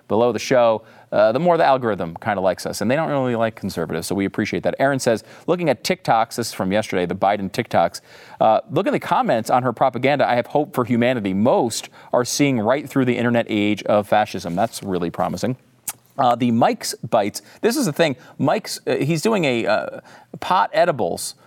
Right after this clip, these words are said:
um, uh, Mike Tyson is, of ed-, of ears with a bite taken out of them. What on earth? Uh, yeah,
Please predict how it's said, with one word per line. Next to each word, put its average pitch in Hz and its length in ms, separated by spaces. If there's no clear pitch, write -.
um, 110 760
uh, 113 100
Mike 123 380
Tyson 160 380
is, 92 280
of 101 240
ed-, 160 140
of 120 320
ears 151 480
with 120 180
a 107 60
bite 160 400
taken 104 260
out 85 140
of - 80
them. - 160
What 202 240
on - 140
earth? 165 360
Uh, - 120
yeah, 160 280